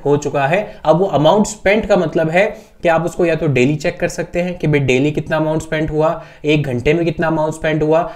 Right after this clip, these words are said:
या टोटल उसका जो लाइफ टाइम है, यानी जब से स्टार्ट हुआ है और आज तक टोटल कितना अमाउंट स्पेंड हुआ है। तो आप इसको बाइफरकेट कर सकते हैं आपके कन्वीनियंस के according। पर अमाउंट स्पेंड का मतलब है कितना अमाउंट टोटल अभी तक खर्च हुआ है।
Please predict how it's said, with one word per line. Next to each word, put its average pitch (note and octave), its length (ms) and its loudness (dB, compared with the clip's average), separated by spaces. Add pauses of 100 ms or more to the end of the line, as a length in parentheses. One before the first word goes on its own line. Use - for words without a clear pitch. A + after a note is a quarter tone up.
(140)
या F#3+ 80 0
टोटल A3+ 460 4
उसका G3 240 0
जो F#3 120 2
लाइफ D3 280 2
टाइम C#3 220 -2
है, B2+ 80 -4
यानी D3 160 -2
जब D3 140 0
से E3+ 180 -4
स्टार्ट D3 340 -4
हुआ D3+ 140 2
है D3+ 80 0
और C#3 80 -2
आज C#3+ 280 0
तक C#3 120 -6 (100)
टोटल F3+ 300 4
कितना D#3 260 -2
अमाउंट C#3 440 -2
स्पेंड A#2+ 360 -6
हुआ G#2+ 160 -8
है। - 80 -18 (260)
तो C#3+ 80 2
आप C#3+ 140 2
इसको D3+ 180 -4
बाइफरकेट C#3+ 480 0
कर D3 140 -2
सकते D#3 300 -4
हैं G3 200 0
आपके C#3 480 0 (280)
कन्वीनियंस B2+ 480 0
के G3 80 2
according। A2+ 640 -6
पर A#2+ 100 -2
अमाउंट C3+ 260 0
स्पेंड E3 240 -2
का F3 80 0
मतलब E3 280 -2
है G#3+ 360 0
कितना D3+ 260 0
अमाउंट C#3 360 -2
टोटल B2+ 260 -2
अभी A#2+ 160 -2
तक G#3 260 0 (220)
खर्च - 300 0
हुआ G#2+ 80 -8
है। - 180 -20